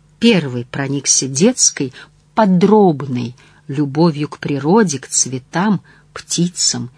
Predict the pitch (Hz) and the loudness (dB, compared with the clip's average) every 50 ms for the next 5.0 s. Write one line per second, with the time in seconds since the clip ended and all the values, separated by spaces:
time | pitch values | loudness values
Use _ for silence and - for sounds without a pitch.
0 | _ _ _ 156 - - - 131 135 127 123 120 117 101 135 _ _ _ _ _ | _ _ _ -16 -16 -12 -8 -4 -4 -4 -4 -6 -8 -12 -14 _ _ _ _ _
1 | _ _ _ _ _ _ _ _ _ _ _ - 151 151 143 147 143 160 151 - | _ _ _ _ _ _ _ _ _ _ _ -6 -4 -2 -2 0 -2 -2 -4 -4
2 | 147 139 143 143 - 151 147 - - 143 139 131 135 139 139 135 143 143 143 135 | -6 -6 -6 -4 -4 -4 -4 -4 -4 -6 -4 -4 -4 -6 -6 -6 -6 -8 -8 -8
3 | 135 120 - - 139 135 139 143 139 143 151 160 160 147 131 113 113 - - - | -8 -6 -4 -4 -4 -4 -6 -6 -4 -4 -4 -4 -4 -4 -6 -6 -4 -4 -4 -4
4 | - - - - - - _ _ _ - - - 127 - 127 - - - - | -4 -10 -14 -16 -20 -20 _ _ _ -6 -6 -6 -6 -8 -10 -12 -12 -12 -14